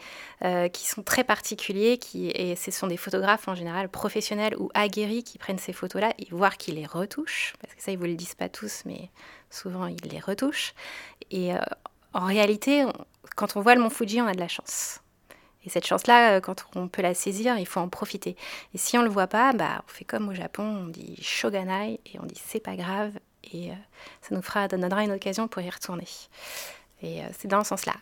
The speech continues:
Après, ce que je recommande en destination qui n'est pas surcotée, c'est de gravir le mont Fuji. Ça, c'est vraiment une expérience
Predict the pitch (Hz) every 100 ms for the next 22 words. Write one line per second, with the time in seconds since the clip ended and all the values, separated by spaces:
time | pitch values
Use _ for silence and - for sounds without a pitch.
0 | - - 254 254 208 190 185 - 190 202
1 | 214 165 151 185 185 - - 190 185 -
2 | 233 - 175 - 202 - - 208 - 196
3 | 240 - - - - 240 233 202 190 185
4 | - - - 220 - 196 220 214 190 -
5 | 185 202 -